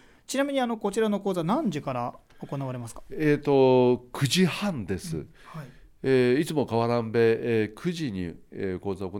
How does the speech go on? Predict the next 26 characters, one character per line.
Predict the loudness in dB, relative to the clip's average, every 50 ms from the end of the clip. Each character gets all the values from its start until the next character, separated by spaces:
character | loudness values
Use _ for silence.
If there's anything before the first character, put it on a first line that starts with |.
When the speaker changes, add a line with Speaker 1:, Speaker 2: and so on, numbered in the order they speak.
| -10 -10
Speaker 2:
っ | -12
て | -10 -10 -10 -8
る | -8
ん | -8
で | -8 -8 -8 -8
す | -10 -10
け | -10 -10
ど | -8
も、 | -6 -6 -6 -6
Speaker 1:
え | -8
ー、 | -12
は | -14
い。 | -14 -16 -20 -20 _ -2
Speaker 2:
ち | -2
ょ | -2
っ | -2
と | -2 -4 -4 -4 -4 -6 -16 _ _ _ _ _ -6
ゆ | -4 -4 -4
っ | -4
く | -6 -6 -2 -2
り | -2
め | 0 -2 -2
で、 | -2 -2 -4 -6 -6 _ _ _
九 | -16 -10 -6
時 | -4 -4
半 | -4 -4 -6 -8 -10 -12